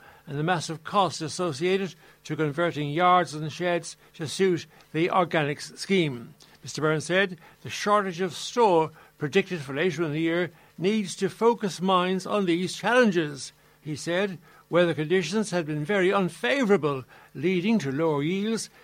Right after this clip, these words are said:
so we know straw is going to be short in supply and is likely to be expensive too.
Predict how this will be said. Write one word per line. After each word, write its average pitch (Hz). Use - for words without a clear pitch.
so 180
we 160
know 240
straw 151
is 156
going 185
to 185
be 196
short 214
in 202
supply 190
and 180
is 165
likely 196
to 165
be 185
expensive 160
too. 151